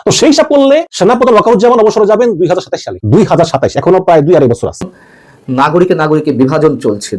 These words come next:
Speaker 2: ধর্মে ধর্মের সাংঘাতিক একটা বিরোধ সৃষ্টির পায়তারা চলছে। দুই হাজার চব্বিশের পাঁচই আগস্টের পর থেকে সাম্প্রদায়িক শক্তির আস্ফালন, মৌলবাদী শক্তির মাথাচাড়া দিয়ে ওঠা,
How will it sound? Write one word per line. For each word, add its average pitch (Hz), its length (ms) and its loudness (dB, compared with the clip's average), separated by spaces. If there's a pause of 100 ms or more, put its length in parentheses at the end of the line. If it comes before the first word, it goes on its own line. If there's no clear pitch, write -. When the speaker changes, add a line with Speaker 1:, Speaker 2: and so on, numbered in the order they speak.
Speaker 2:
ধর্মে 147 340 -4
ধর্মের 139 440 -4
সাংঘাতিক 135 600 -4
একটা 127 200 0
বিরোধ 127 400 0
সৃষ্টির 131 480 -10
পায়তারা 120 320 -2
চলছে। 104 440 -4 (640)
দুই 127 100 2
হাজার 151 300 0 (200)
চব্বিশের 165 380 -2
পাঁচই 151 280 -2
আগস্টের 151 360 -2
পর 156 160 0
থেকে 131 360 -6 (1200)
সাম্প্রদায়িক 147 540 -2
শক্তির 135 320 -4
আস্ফালন, 127 540 0 (340)
মৌলবাদী 139 440 2
শক্তির 135 380 -4
মাথাচাড়া 123 440 -2
দিয়ে 120 140 -4
ওঠা, 120 420 -4